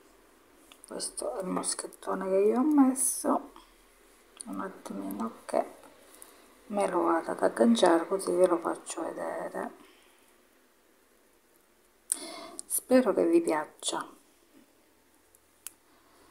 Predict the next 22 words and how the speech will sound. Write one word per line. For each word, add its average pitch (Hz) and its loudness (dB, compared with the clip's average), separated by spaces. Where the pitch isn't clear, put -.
Andate 190 6
a 185 8
dare 185 6
anche 175 2
un'occhiatina 180 4
al 175 6
sito 247 6
della 175 8
Cobiz, 226 8
perché 185 8
ci 190 0
sono 185 8
veramente 185 4
tante 185 2
cose 180 6
carine, 214 4
tanto 185 6
tanto 180 0
materiale 190 4
per 185 4
noi 165 0
creative. 156 -6